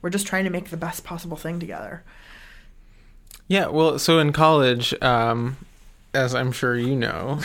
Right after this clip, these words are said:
Speaker 2: uh, <laughs> there is a heavy emphasis on network-, networking as this sort of formal ritual, uh, that I think, um, a lot of people think their success depends upon. And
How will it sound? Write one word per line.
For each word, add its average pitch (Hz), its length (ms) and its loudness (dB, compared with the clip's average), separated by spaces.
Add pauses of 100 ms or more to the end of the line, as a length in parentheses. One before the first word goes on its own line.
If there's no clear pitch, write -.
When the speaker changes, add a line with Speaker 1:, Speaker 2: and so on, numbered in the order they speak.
(180)
Speaker 2:
uh, 135 680 4
<laughs> 123 40 -2
there 139 280 6
is 131 460 2
a 135 180 4
heavy 151 280 4
emphasis 120 600 -2 (100)
on 120 400 -4
network-, 92 720 -4
networking 131 880 0
as 120 280 -4
this 123 180 -2
sort - 420 0
of 123 180 -2 (340)
formal 131 500 2
ritual, 113 720 -2
uh, 73 300 -2
that - 340 -2 (500)
I 127 80 2
think, 113 580 -4
um, - 540 -6 (1300)
a 160 60 4
lot 131 180 4
of 127 140 0
people 127 260 -2
think - 320 -8
their - 140 -4
success - 500 -4
depends - 440 -6
upon. - 640 -8
And 120 320 -8